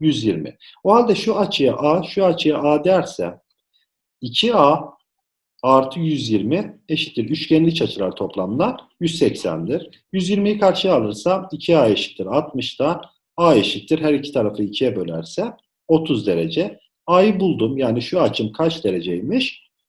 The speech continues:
Otuz derece. Şu üst tarafta otuz derece. Evet, V A E açısı otuz dereceymiş. Bize bir de C B C üssü açısını sormuş. Şu aradaki açıyı. Şimdi bu taraftan düşünürsem yine, şöyle şu üçgeni düşünürsem,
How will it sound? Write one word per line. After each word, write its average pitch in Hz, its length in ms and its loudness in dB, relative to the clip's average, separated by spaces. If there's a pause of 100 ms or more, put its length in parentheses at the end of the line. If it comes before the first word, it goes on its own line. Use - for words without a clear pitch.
Otuz 139 360 -2
derece. 87 380 -2
Şu 190 160 -8
üst 165 200 -8
tarafta 147 600 -4 (280)
otuz 110 360 -2
derece. 82 500 -6 (600)
Evet, 196 320 -2
V 190 200 6 (240)
A 160 260 6
E 180 180 4
açısı 135 520 -4
otuz 135 300 -2
dereceymiş. 85 840 -2
Bize 196 240 0
bir 214 100 -2
de 226 160 0
C 214 320 6
B 226 200 6
C 202 200 4
üssü - 260 0
açısını 87 440 -6
sormuş. 120 380 -6
Şu 175 160 0
aradaki 101 420 0
açıyı. 165 380 -6 (260)
Şimdi 185 180 -2
bu 269 80 4
taraftan 220 480 2
düşünürsem 160 640 -2
yine, 104 360 -4 (440)
şöyle 92 440 0
şu - 180 -8
üçgeni 95 540 -6
düşünürsem, 110 640 -8